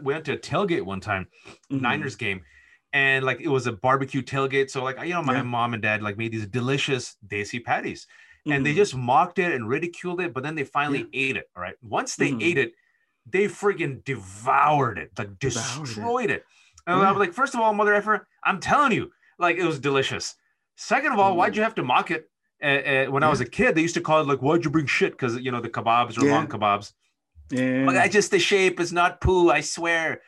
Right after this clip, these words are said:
Speaker 1: Like, why is your skin color the sco-, color of poo?" I'm like, "I don't know. I just wanna be your
Speaker 2: <laughs>
Speaker 1: friend."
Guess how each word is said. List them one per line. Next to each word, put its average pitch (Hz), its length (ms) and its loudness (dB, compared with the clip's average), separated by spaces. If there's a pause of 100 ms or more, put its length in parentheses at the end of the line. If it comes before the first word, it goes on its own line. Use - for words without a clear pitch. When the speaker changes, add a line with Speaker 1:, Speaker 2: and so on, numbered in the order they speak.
(280)
Speaker 1:
Like, 135 120 -2
why 196 120 4
is 196 100 2
your 175 80 0
skin 180 240 -2
color 170 240 2
the 139 60 -2
sco-, 147 340 -2 (140)
color 151 220 0
of - 100 -4
poo?" 143 200 -2
I'm 139 120 0
like, 131 140 -6
"I 127 160 0
don't 127 220 -6
know. 113 420 -6 (260)
I 147 140 2
just 151 120 -4
wanna 151 140 -2
be 143 100 -2
your 131 160 0
Speaker 2:
<laughs> - 120 -14
Speaker 1:
friend." 123 400 -6